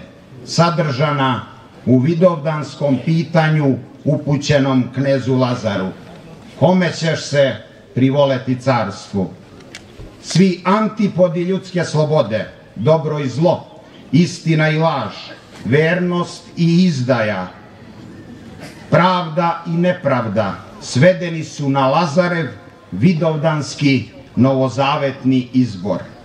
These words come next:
„Ili voliš carstvu nebeskome, ili voliš carstvu zemaljskome. Zemaljsko je za malena carstvo, a nebesko uvijek i do vijeka.”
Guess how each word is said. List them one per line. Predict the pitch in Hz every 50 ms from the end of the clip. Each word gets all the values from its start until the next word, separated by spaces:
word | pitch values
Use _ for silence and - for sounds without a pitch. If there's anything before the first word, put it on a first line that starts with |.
| - - - - - -
„Ili | - 139 156 156 156 156
voliš | 160 165 156 139 135 131 120 - - - - - - - 104 - - - - -
carstvu | - - 160 160 160 147 131 123 - - - - 131 131 123
nebeskome, | 123 131 131 123 143 165 175 170 - - - 185 175 170 175 165 156 131 - - - - - - - - - - - - -
ili | 123 127 127 123 123 117
voliš | 139 156 165 170 165 156 139 127 - - - - - - - -
carstvu | - 139 139 135 127 123 - - - 120 127
zemaljskome. | 113 104 123 123 120 117 117 113 101 - - - 104 98 98 98 92 87 - - - - - - - - - - - - - - -
Zemaljsko | 101 101 147 156 151 165 - 214 - - - - - - 143 139
je | 127 123 120 101 - - - - - - - - - -
za | 95 92 123 120
malena | 123 123 127 139 160 180 190 175 170 160 - -
carstvo, | - 175 165 160 151 139 127 - - - - 139 143 135 123 110 - - - - - - - - -
a | - 101 104
nebesko | 110 113 110 104 95 113 - 165 - - - - - 143 143 107 - - - - - - - -
uvijek | 127 151 156 156 151 143 123 120 113 - - - - - - - - -
i | 110 110 101
do | 113 127 120
vijeka.” | 107 110 104 95 90 - - - 78 71